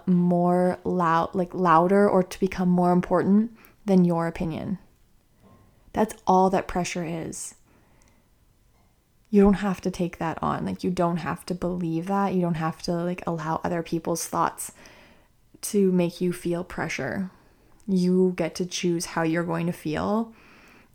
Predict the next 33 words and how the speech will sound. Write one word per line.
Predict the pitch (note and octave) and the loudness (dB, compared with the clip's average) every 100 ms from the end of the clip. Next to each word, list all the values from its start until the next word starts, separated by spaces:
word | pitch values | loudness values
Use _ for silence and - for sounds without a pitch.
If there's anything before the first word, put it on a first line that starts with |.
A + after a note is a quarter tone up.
| _ | _
And | - F#3 E3+ E3+ E3 D#3+ - _ _ _ _ _ _ | 0 2 2 0 -2 -4 -12 _ _ _ _ _ _
trust | - G#3+ G3+ - | -6 -2 0 2
me, | F3+ | 0
like, | E3+ F3 | 0 2
I | |
know | F3+ F3+ | 4 4
just | F#3 F3 F3+ | 4 2 0
me | F3 | 0
saying | - E3 E3+ F3 | 0 -2 0 2
that | F#3 F#3 | 2 0
sounds | - E3 F3+ | -2 -2 -2
like | - | -4
it's, | F#3 | -6
like, | F#3 F#3 | -6 -6
a | |
simple | F3+ F#3+ F#3+ | -4 -4 -4
thing, | F#3+ - F#3+ | -6 -4 -2
and | F3+ | -2
I | F3 | -2
know | F#3 F#3 | -2 -4
it's | - | -4
not | F#3 E3+ | -4 -2
always. | E3+ E3+ F#3 A#3 A#3+ - - - - - _ _ | -2 0 0 2 0 -4 -20 -20 -20 -20 _ _
And | G3 F3+ F3 - - | 0 2 0 -6 -20
for | - G3+ | -6 -2
sure, | F#3 - E3+ F#3 G3+ - _ _ _ _ - _ | 0 0 0 0 -2 -6 _ _ _ _ -20 _
when | F#3 F#3 F3+ | 2 4 6
you | F3+ | 6
make | F3+ F3+ F3 | 4 4 0
changes | - F3 F#3 F3+ - | -4 -2 0 0 -2
to | - F#3+ F#3 | -4 -2 -2
how | F3+ - - | -2 -4 -2
you | F3 F3 F3 E3+ | 2 2 4 2